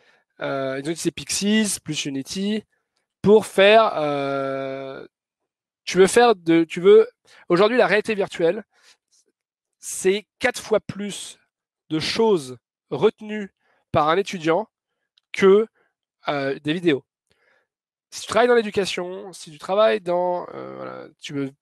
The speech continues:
donner des compétences à des gens sur des savoir-faire, où t'as besoin de ton corps pour manipuler des objets, je sais pas, monter un moteur,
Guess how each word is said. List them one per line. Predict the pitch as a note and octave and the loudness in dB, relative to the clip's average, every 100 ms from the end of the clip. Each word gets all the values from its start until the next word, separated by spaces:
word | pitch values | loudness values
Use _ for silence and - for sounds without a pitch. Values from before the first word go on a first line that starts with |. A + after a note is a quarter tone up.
| _ | _
donner | C#3+ F#3 A3+ | 4 4 6
des | G#3+ | 2
compétences | F3+ F3+ F3+ F3 | 0 0 0 0
à | |
des | D#3+ D3+ | 2 4
gens | D#3+ E3 | 4 4
sur | E3+ - D3+ | 2 -4 -4
des | C3+ | -4
savoir-faire, | - F3+ F3 - E3 D#3 D#3 _ _ _ _ | 0 2 2 2 0 2 0 _ _ _ _
où | C3+ B2 | -18 -12
t'as | B2 | -8
besoin | B2+ C#3+ | -4 -4
de | D#3+ | -4
ton | C#3 - | -8 -2
corps | E3+ E3 D3+ - | 4 4 2 -4
pour | B2 | -14
manipuler | A#2 B2+ D#3 D#3 E3 D3+ | -12 -8 -8 -8 -6 -4
des | D3 | -4
objets, | D3 C3+ C#3 C3+ C#3 B2 | -6 -4 -2 -2 -4 -6
je | - | -14
sais | |
pas, | - | -16
monter | C3+ D#3+ - E3 | -4 -4 2 2
un | D3+ | 4
moteur, | D3 - C#3+ C#3 C#3 | 0 2 2 2 -2